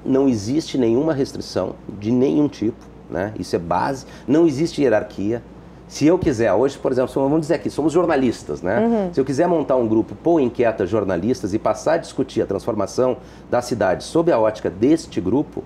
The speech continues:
Speaker 1: eu vou me apresentar ao Poa Inquieta, eu vou dizer, "Olha, eu quero montar e quero articular um grupo de, né, jornalistas pra discutir a transformação da cidade."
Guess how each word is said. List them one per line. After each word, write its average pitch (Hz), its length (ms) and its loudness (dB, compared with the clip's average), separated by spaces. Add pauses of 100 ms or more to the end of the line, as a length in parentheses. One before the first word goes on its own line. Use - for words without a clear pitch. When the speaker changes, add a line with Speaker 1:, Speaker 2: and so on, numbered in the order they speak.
(460)
Speaker 1:
eu 110 200 2
vou 127 340 2
me 185 80 2
apresentar 113 500 0
ao 101 100 2
Poa 87 180 -2
Inquieta, 110 420 0
eu - 20 0
vou 113 100 0
dizer, 117 120 0
"Olha, 104 140 4
eu 92 80 0
quero 139 240 2
montar 131 520 0
e 156 40 -2
quero 139 180 0
articular 135 520 0
um 143 100 0
grupo 113 400 -2 (760)
de, 147 260 0 (340)
né, 123 320 2
jornalistas 151 880 0 (100)
pra 131 100 2
discutir 131 560 -6 (240)
a 123 80 -4
transformação 113 680 -2
da 113 80 0
cidade." 101 540 -2